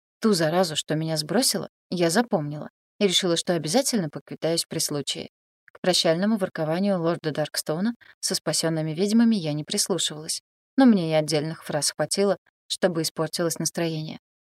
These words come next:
Я тут непонятную каменюку пробудила и всех тварей победила, а меня даже на землю не спустили. "Хорошо стоите, мисс Корин". Налюбезничавшись, Кристофер вспомнил и обо мне. "Если я сяду, у меня будет цистит",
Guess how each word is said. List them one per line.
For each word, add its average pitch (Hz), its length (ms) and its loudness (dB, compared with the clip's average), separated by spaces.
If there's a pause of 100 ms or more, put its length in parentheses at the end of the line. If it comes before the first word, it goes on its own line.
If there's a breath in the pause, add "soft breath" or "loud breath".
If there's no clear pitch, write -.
Я 185 260 4
тут 190 160 -2
непонятную 160 560 -2
каменюку 165 480 2
пробудила 208 540 0 (240)
и - 80 0
всех - 260 0
тварей 147 340 -4
победила, 202 520 0 (240)
а 202 100 0
меня 170 220 2
даже 170 260 2
на 254 120 6
землю 160 280 0
не 151 140 -4
спустили. 160 540 -6 (1200)
"Хорошо 196 380 2
стоите, 277 480 2
мисс 180 200 2
Корин". - 380 -6 (520)
Налюбезничавшись, 175 1000 -2
Кристофер - 500 -6
вспомнил 156 520 -4
и 151 40 2
обо 151 200 2
мне. 156 240 -4 (720)
"Если 208 380 4
я 196 140 2
сяду, 214 360 -2 (320)
у 233 80 6
меня 226 260 6
будет 160 300 0
цистит", - 480 -2